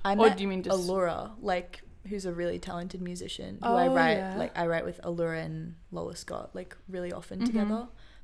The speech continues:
Speaker 1: But I met Allura first on TikTok.
Speaker 2: Yeah,
Speaker 1: Which is,
Speaker 2: interesting.
Speaker 1: we had a parasocial relationship
Speaker 2: Yeah.
Speaker 1: that turned real.
Speaker 2: Classic.
Speaker 1: Which
Speaker 2: But
Speaker 1: is
Speaker 2: that's
Speaker 1: nice.
Speaker 2: good.
Speaker 1: Yeah.
Speaker 2: Are you po-, are you trying to post TikToks regularly?
Speaker 1: Yeah. It's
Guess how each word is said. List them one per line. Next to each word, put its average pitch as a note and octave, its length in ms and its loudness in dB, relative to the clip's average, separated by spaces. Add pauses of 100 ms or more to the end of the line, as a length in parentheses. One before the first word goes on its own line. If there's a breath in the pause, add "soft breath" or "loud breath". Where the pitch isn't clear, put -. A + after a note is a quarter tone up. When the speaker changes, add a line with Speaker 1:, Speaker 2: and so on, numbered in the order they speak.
(140)
Speaker 1:
But F#3+ 300 2
I F3+ 120 2
met F#3+ 300 -2
Allura F3+ 320 2
first F3 360 -8
on F3 160 -6
TikTok. - 560 -12 (420 soft breath)
Speaker 2:
Yeah, C4 120 -12
Speaker 1:
Which C4 280 -6
is, C#4 120 -6 (140)
Speaker 2:
interesting. G#3+ 380 -6 (160 loud breath)
Speaker 1:
we G3 60 -6
had G3 80 -2
a G#3 40 -8
parasocial F3+ 680 -4
relationship F3+ 760 -6
Speaker 2:
Yeah. - 140 -8
Speaker 1:
that - 180 -2
turned F3+ 300 -6
real. F#3 280 -8
Speaker 2:
Classic. - 760 -12
Speaker 1:
Which A#3+ 160 -6
Speaker 2:
But A#3+ 100 4
Speaker 1:
is C#4+ 80 2
Speaker 2:
that's F3 100 -4
Speaker 1:
nice. C#4+ 360 2 (100)
Speaker 2:
good. C#4+ 80 -10
Speaker 1:
Yeah. E4 220 -4 (580 loud breath)
Speaker 2:
Are A#3 60 0
you G#3+ 140 0
po-, G#3+ 180 2
are A#3 60 -2
you G#3+ 120 0
trying G3 260 -2
to G3 60 -6
post G3 260 0 (160)
TikToks G#3+ 720 -8
regularly? B3+ 480 -4 (120)
Speaker 1:
Yeah. G3+ 320 -4 (320)
It's G#3+ 200 -4